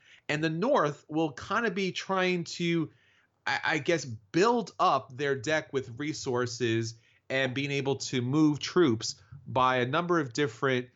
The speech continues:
rail lines and ship lines in order to capture enough s-, southern cities in order to build up their deck and build up their army.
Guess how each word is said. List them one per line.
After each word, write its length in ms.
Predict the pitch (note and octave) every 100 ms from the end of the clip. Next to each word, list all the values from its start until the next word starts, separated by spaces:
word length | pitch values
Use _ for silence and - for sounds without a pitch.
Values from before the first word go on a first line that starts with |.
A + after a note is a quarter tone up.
| _ _ -
rail 360 | A#2+ C3+ D#3+
lines 540 | F3 E3+ E3+ E3+ E3 C3
and 80 | A2+
ship 340 | - F#3+ F#3+
lines 480 | A#2+ A2 G#2+ G#2+ -
in 180 | C3+ B2+
order 180 | C#3
to 120 | C3 A#2+
capture 480 | - C#3 C#3 - B2
enough 200 | B2 A#2+
s-, 140 | -
southern 420 | - D3+ C3 A#2
cities 600 | A2+ - B3 B2+ A2 A2+ - _ _ -
in 180 | D3 C#3
order 460 | C3 C3 C#3+ C3+ C3
to 260 | - C3
build 320 | A#2 C3 C#3+
up 80 | C#3+
their 100 | C3
deck 300 | A#2+ B2+ A#2+
and 180 | G#2+ G2+
build 280 | A#2+ A#2+ B2
up 160 | A#2+
their 140 | A#2 -
army. 360 | D#3 B2 D2